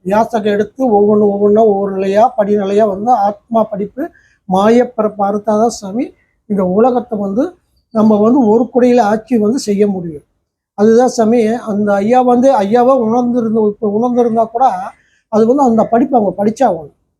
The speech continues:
தன் யாருன்னு உணரணும். அப்பதான் சாமி இந்த உலகத்தை வந்து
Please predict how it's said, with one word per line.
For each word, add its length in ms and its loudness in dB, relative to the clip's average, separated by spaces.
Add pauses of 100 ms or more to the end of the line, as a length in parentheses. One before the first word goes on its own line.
(200)
தன் 200 4
யாருன்னு 420 2
உணரணும். 460 0 (400)
அப்பதான் 420 0
சாமி 240 0
இந்த 280 0
உலகத்தை 500 -2
வந்து 260 -4